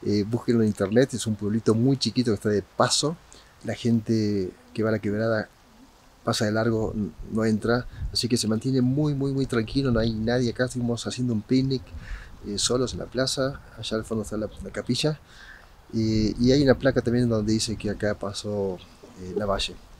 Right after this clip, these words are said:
Pero lo que me llamó la atención es una placa donde hacen un homenaje a los militantes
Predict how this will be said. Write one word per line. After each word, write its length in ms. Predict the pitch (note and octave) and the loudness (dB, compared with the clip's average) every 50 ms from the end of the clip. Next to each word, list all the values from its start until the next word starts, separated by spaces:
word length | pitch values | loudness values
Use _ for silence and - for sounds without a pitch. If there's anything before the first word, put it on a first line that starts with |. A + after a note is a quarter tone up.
| - - - | -10 0 6
Pero 180 | C3 C3 C3 | 8 8 8
lo 80 | C3 C#3+ | 8 8
que 60 | C3 | 6
me 80 | C#3+ D3+ | 6 4
llamó 160 | - F3 F#3 | 4 4 2
la 40 | F#3 | 4
atención 420 | - E3 D#3+ D3 D#3+ F3 F3+ F3 - | 4 4 2 4 4 4 2 2 2
es 220 | - C3+ C#3 - - | 2 0 2 2 0
una 160 | D3 C#3+ C3 | 0 0 0
placa 380 | - - D3+ D#3 - - D#3 C#3+ | 0 -2 -4 -4 0 2 4 4
donde 520 | A#2+ A#2+ C3 C3+ C3+ C3+ C#3 C#3 C#3+ - - - - - - - - | 6 4 4 2 2 2 2 2 2 0 -6 -18 -20 -20 -12 -2 0
hacen 240 | B2+ B2+ - - C#3 | 0 0 2 2 2
un 80 | C3+ B2+ | 2 2
homenaje 720 | A#2+ A#2+ A#2+ A#2+ C3 D3 C#3+ - - C3+ C3+ C#3 C3+ A#2+ - - - - - - - - - - - | 4 4 2 2 2 0 0 0 0 2 2 2 0 -4 -8 -14 -20 -20 -20 -20 -20 -20 -14 -6 -2
a 320 | G#2+ G#2+ G#2+ G#2+ G#2 G2+ G2 - - - - - B2 | 0 0 2 2 0 0 -2 -4 -6 -12 -18 -12 -6
los 200 | A#2+ A2 A2+ G#2+ | -2 -2 -2 0
militantes 640 | A#2 A#2+ A#2+ B2 A#2+ - D3 D3+ D#3 - - C3+ | 2 2 2 2 2 4 2 2 2 0 -4 -6